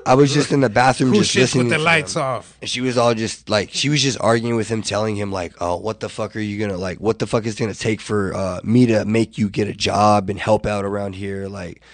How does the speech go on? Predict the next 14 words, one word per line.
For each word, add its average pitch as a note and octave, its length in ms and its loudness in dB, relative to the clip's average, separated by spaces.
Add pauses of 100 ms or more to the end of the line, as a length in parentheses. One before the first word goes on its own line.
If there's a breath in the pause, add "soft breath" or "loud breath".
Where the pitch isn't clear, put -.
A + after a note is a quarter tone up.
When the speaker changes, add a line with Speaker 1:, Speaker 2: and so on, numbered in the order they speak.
(120 loud breath)
Speaker 2:
And B2 140 -6
this C3+ 80 2
was C3 140 -4
during B2 260 -4
Halloween? B2+ 560 -4 (420)
Speaker 1:
This B2 220 2
was C3 160 0
a A2 140 2
Saturday A2+ 560 0
night. G2 440 -12
Speaker 2:
Oh, G#2+ 180 -6
Halloween G#2+ 440 -4
Eve. A2 340 -10
Speaker 1:
Yeah. F#2+ 720 -2